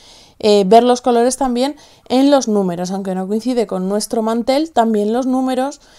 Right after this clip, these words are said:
eh, van a ser siempre del mismo color dentro de nuestro palo. Por supuesto, vamos a trabajar la concentración, es un juego de rapidez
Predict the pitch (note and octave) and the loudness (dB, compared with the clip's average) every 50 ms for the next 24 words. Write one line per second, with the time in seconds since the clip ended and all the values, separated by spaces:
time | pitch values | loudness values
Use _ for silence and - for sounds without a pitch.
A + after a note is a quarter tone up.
0 | - - _ _ - A3+ G#3+ G#3 A3 - A#3+ A#3+ A#3 - B3 A#3 - - B3+ B3 | -20 -20 _ _ -2 0 2 4 4 2 2 0 -2 -2 -4 -2 -2 -4 -4 -4
1 | B3 - B3+ A#3+ G#3+ G3+ G#3+ A3 A#3 A#3+ B3+ B3+ A#3 B3 B3 A#3+ B3 B3 A#3+ A#3+ | -2 -2 -2 -2 -2 -2 -2 -4 -4 -4 -4 -4 -4 -4 -2 -2 -2 -2 -2 -2
2 | A3 A3 A3+ A3+ A3 G3+ F#3+ F#3+ F#3 F3+ - F#3+ F3+ - - - _ - _ - | -4 -4 -4 -4 -4 -4 -4 -6 -6 -8 -8 -10 -10 -10 -10 -14 _ -18 _ 0
3 | A3 A3+ A3+ - - A#3 G3+ F#3 F#3+ G#3+ A3+ B3 B3+ B3+ - C4+ B3+ A#3+ B3 B3+ | 2 2 2 2 0 -4 -4 -2 0 0 0 0 0 -2 -2 0 0 0 0 -2
4 | B3+ B3+ A#3+ - A#3 G#3+ G3+ G3+ - - - A#3 A#3+ A#3+ A#3 A#3 A3+ G#3 G#3 - | -4 -6 -4 -2 0 0 0 0 -2 -4 -4 -2 0 -2 -2 -2 -4 -8 -6 -6
5 | - A3 A3 G#3 G3+ G3 G3 F#3+ A3 G3+ G3 G3 F#3+ A3 A3 A3 - B3+ B3+ B3 | -6 -6 -6 -4 -6 -6 -6 -6 -6 -8 -8 -8 -10 -10 -10 -8 -6 -4 -4 -4
6 | A#3+ A#3 G#3+ G#3 G3 F#3 F#3+ G#3 G#3+ G3+ G#3+ G#3 G3 G3 G#3 A3 A3 - | -4 -4 -2 -2 -4 -2 -2 -2 -2 -2 -2 -4 -2 -2 -4 -4 -6 -10